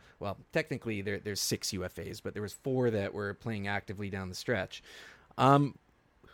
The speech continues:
who comes back from the, this U F A field? You got Tyler Toffoli, Chris Tanev, Oscar Fantenberg, Jacob Markstrom, Louis Domingue, and Josh Leivo. Who comes back, if anyone?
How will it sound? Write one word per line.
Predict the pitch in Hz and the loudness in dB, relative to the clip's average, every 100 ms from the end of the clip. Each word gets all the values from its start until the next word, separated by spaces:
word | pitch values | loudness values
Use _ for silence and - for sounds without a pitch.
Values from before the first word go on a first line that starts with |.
| - _ - | -20 _ -8
who | - 247 | 2 2
comes | 262 233 180 | 4 0 0
back | 127 131 - - | -2 -4 -6 -4
from | 107 110 | -2 0
the, | 110 107 | 0 -2
this | 117 107 | -6 0
U | 123 | 2
F | 117 | 4
A | 113 104 | 2 -2
field? | 110 95 | -2 -4
You | 92 | -4
got | 104 | -6
Tyler | - 139 175 | -2 2 2
Toffoli, | 156 - 120 120 117 110 | 0 0 2 2 -2 -6
Chris | - 165 - | -4 -4 -2
Tanev, | - 113 110 | -4 -2 0
Oscar | 117 156 - | 0 0 -2
Fantenberg, | - 113 95 104 110 101 | -4 -4 -2 0 0 -2
Jacob | - 151 151 | -4 -4 -2
Markstrom, | 117 107 - - 101 101 - - - | -2 -2 -6 -8 -6 -6 -10 -18 -2
Louis | 135 156 | 2 4
Domingue, | 139 123 117 113 | 4 2 2 2
and | 101 | -2
Josh | 110 104 - | -4 -6 -6
Leivo. | 95 87 87 - _ _ - _ _ _ _ - | -8 -8 -10 -14 _ _ -20 _ _ _ _ 0
Who | 165 | 2
comes | 160 143 | 4 2
back, | 113 92 - - | 0 -4 -8 -12
if | - 113 | -4 -2
anyone? | 107 87 - | 0 -2 -10